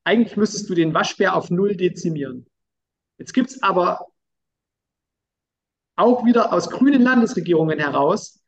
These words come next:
Leute, die sogar eine Schonzeit für Waschbären fordern. Wo ich mir dann so denk, warum, warum betrachten wir denn den Naturschutz so einseitig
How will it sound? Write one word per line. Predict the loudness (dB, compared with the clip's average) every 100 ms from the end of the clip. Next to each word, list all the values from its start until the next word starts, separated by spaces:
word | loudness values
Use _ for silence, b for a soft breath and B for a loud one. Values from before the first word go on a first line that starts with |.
| _ _ _
Leute, | 0 2 2 -2
die |
sogar | 0 2 2 0 -2
eine | 0 0
Schonzeit | 2 0 0 -2 -2 0 0 -4 -4
für | -2 0
Waschbären | 0 0 0 0 -2
fordern. | -4 -4 -4 -6 -12 _ _ _ _ _ _ _ _ _ _ _ _ _ _ _
Wo | 0
ich | 2
mir | 2
dann | 2 0
so |
denk, | -2 -2 -2 -8 -20 _ -2
warum, | 0 2 0 -4 -10
warum | -6 -4 -4 -6
betrachten | -12 -4 -4 -2 -6 0
wir | 2
denn | 2 0
den | -2
Naturschutz | -4 -6 -4 -4 -4 -8 -6
so | -8 -4
einseitig | 0 2 4 2 0 0 -4 -6